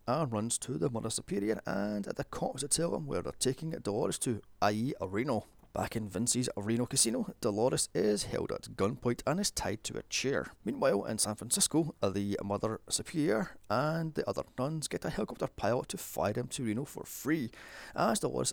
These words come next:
acts like Sister Mary to Vince and his goons. Uh, the nuns track her down and try to get her to escape. Note these scenes in Reno were actually shot in Reno, and the cast would walk around town in habits. In fact, there's a story about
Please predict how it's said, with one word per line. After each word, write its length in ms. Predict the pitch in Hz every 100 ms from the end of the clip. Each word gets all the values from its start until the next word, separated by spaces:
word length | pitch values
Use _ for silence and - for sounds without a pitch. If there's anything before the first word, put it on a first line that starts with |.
| -
acts 280 | - - 135
like 120 | -
Sister 300 | 113 - - -
Mary 360 | 104 135 107 - - - -
to 220 | 113 135
Vince 360 | 117 110 147 -
and 180 | 101
his 180 | 110 98 -
goons. 400 | - 85 71 110 -
Uh, 140 | 104
the 160 | 98 98
nuns 280 | 98 131 135
track 240 | - 117 -
her 160 | 135 -
down 320 | 226 240 311 -
and 320 | 269 - 277 -
try 180 | - -
to 160 | - 185 -
get 180 | - -
her 100 | 110 -
to 80 |
escape. 600 | - - - - 214 - - - _ -
Note 300 | 110 151 -
these 180 | 117 131
scenes 400 | - 120 139 143
in 160 | 107 117
Reno 200 | 180 196
were 180 | 196 -
actually 260 | - 349
shot 360 | 294 - - -
in 140 | - 165
Reno, 320 | 240 185 - -
and 240 | 120 160
the 60 | -
cast 420 | - 151 165 -
would 80 | 135
walk 240 | 117 -
around 340 | 110 92 101 - -
town 280 | - 135 -
in 160 | 95 -
habits. 480 | - 202 135 -
In 100 | -
fact, 220 | 107 - -
there's 180 | 135
a 20 | -
story 380 | - 143 82
about 320 | 82 - 113